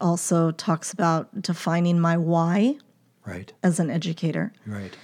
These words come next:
Speaker 1: And recently I was at, um, kind of a retreat with other, uh, leaders, and we were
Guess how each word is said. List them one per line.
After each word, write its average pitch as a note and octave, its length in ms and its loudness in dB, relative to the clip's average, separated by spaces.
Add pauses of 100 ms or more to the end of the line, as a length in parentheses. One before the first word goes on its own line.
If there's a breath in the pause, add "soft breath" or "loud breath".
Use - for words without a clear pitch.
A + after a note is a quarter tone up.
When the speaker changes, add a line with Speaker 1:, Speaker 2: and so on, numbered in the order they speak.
(160 loud breath)
Speaker 1:
And F3 520 4
recently F#3 600 2
I E3+ 120 4
was E3 340 0
at, E3 420 0
um, E3+ 280 0
kind E3+ 200 2
of D#3+ 80 -4
a E3 60 -2
retreat E3 880 -2
with E3+ 200 -4
other, E3 540 0 (460)
uh, F#3+ 160 -2
leaders, E3 580 -2
and E3+ 220 0
we E3+ 100 2
were E3 180 0